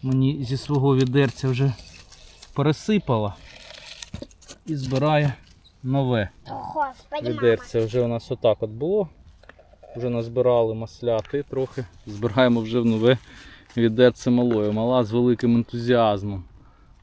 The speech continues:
Speaker 1: Доня Єва збирає гриби. Ще один маслюк.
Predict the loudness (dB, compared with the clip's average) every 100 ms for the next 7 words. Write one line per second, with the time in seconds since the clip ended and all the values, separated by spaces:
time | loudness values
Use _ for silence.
0 | -14 -4 -2 0 0 0 0 0 -2 -4
1 | -20 -20 -14 -10 -4 -2 0 0 -4 -6
2 | -6 -8 -16 -18 -18 -16 -14 -14 -16 -20
3 | -20 -20 -20 -18 -18 -20 -20 -20 -20 -20
4 | -20 -20 -20 -20 -16 -4 -2 0 0 0
5 | -2 -2 -2 -2